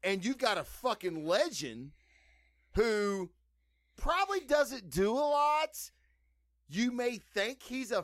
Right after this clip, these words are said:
figurehead, okay? But then when the fucking shit goes down, and this is a guy that's fucking leading men, you know what I mean?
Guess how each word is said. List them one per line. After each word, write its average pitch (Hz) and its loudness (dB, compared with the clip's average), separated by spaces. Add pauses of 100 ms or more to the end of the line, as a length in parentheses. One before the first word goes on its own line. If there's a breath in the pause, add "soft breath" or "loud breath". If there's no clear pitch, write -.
(120)
figurehead, 240 -2 (760)
okay? 202 -2 (420)
But 190 -2
then 247 0
when 185 -4
the 156 -6 (160)
fucking 190 -4
shit - -4
goes 151 -2
down, 127 -6 (680)
and 165 -2
this 277 0
is 208 -12
a 180 -6
guy 170 2
that's 151 -8
fucking 180 -4
leading 160 -6
men, 156 -4 (1120)
you 180 -6
know 208 2
what 196 2
I 190 -2
mean? 196 -4